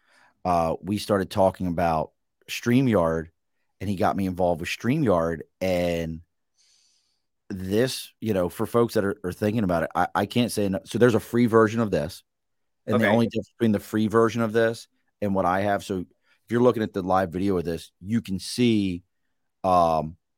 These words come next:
Speaker 1: I have all my logos, I have my stuff, my background, everything. If you use the free version,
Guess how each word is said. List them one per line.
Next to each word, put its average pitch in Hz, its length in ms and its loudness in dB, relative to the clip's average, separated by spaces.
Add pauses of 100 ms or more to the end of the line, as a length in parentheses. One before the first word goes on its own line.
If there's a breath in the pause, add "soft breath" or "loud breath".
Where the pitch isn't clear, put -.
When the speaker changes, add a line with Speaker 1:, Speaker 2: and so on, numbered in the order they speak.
(220)
Speaker 1:
I 98 80 0
have 104 160 0
all 90 140 2
my 113 200 6
logos, 113 600 6
I 90 60 -2
have 87 140 -6
my 110 220 2
stuff, 104 360 -2
my 101 200 0
background, 95 720 0 (100)
everything. 85 480 -6 (420)
If 110 140 -6
you 113 60 -2
use 98 240 -2
the 85 80 -12
free 196 260 -2
version, 92 540 -2